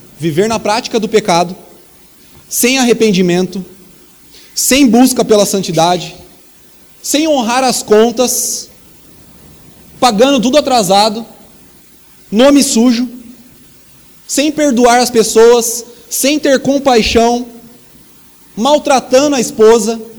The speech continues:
batendo na esposa, sem se submeter ao marido,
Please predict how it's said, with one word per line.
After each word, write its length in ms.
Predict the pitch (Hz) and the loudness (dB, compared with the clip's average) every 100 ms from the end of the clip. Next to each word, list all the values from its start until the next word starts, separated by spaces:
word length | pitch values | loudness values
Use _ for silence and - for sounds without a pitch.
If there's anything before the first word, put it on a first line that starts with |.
| - - - - | -20 -20 -20 -8
batendo 640 | 160 269 262 262 285 320 277 | 0 0 0 0 2 2 2
na 140 | 233 | 2
esposa, 600 | 220 - 220 233 220 226 - - - - _ _ _ _ _ _ _ _ _ - - | -2 2 4 4 2 -6 -10 -18 -20 -20 _ _ _ _ _ _ _ _ _ -20 -12
sem 340 | - 262 294 | -4 -2 -2
se 120 | 285 | -2
submeter 540 | 262 277 254 247 247 240 | -4 0 2 2 2 2
ao 120 | 233 | 4
marido, 440 | 226 220 240 165 | 0 0 -2 -4